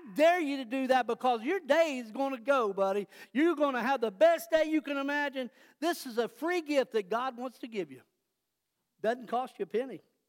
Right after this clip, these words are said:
As we get ready to go, please, if you don't do nothing else, let your light shine.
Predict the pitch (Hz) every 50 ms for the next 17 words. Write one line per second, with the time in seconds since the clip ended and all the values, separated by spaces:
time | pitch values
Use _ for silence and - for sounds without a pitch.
0 | _ _ _ _ _ _ _ _ _ _ _ _ - 180 185 165 170 180 170 185
1 | 277 269 226 240 262 269 262 254 240 226 202 196 247 247 214 185 165 147 131 _
2 | _ _ _ _ _ _ _ _ _ _ _ _ _ _ _ _ _ _ _ _
3 | _ _ _ _ _ - 247 262 240 208 180 156 147 165 - _ - 185 160 _
4 | - 170 160 160 175 220 240 240 226 185 185 175 175 175 196 226 220 240 233 220
5 | 196 170 151 147 139 - - - _ _ _ _ _ _ _ _ _ _ _ _
6 | _ _ _ _ _ _ 139 185 214 _ - 165 151 151 147 143 127 _ - -
7 | 135 135 147 165 156